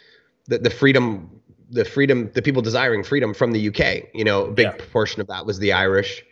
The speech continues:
Speaker 2: Sure.
Speaker 1: Um, you know, and, uh, a-, and, and they basically said, "Hey, like, we're gonna, we're gonna redo this whole thing so, so we don't get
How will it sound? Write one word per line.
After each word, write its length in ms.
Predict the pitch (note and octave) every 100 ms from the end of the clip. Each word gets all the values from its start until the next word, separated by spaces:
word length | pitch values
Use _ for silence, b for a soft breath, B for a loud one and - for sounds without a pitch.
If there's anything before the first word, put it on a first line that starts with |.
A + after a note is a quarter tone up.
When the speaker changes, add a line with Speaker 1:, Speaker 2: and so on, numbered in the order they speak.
| b b
Speaker 2:
Sure. 240 | - G#2+ G#2
Speaker 1:
Um, 520 | G2+ G2 F#2+ F#2 F2+ - _ _
you 120 | A#2 A2
know, 280 | G2 G2 G#2
and, 520 | A2 A2 G#2 G2 F#2+ - _ _ _ _ _
uh, 400 | G2 - - - - -
a-, 180 | G#2 -
and, 260 | A#2 G2+
and 160 | A2+ G#2+
they 160 | A#2+ A#2
basically 600 | A2+ A2+ G#2+ A#2+ - G2+
said, 260 | - G#2
"Hey, 240 | G2+ E3 A2
like, 220 | F#2 F2+
we're 80 | G#2
gonna, 340 | G#2+ G#2+ F2+ - -
we're 140 | A2
gonna 180 | A#2+ G#2
redo 420 | A2+ C#3+ B2 C3
this 160 | A#2+ -
whole 240 | B2+ A2+
thing 280 | - A#2 A#2
so, 340 | - G#2 F2+
so 140 | - A#2
we 100 | A#2
don't 200 | B2+ B2
get 120 | G2+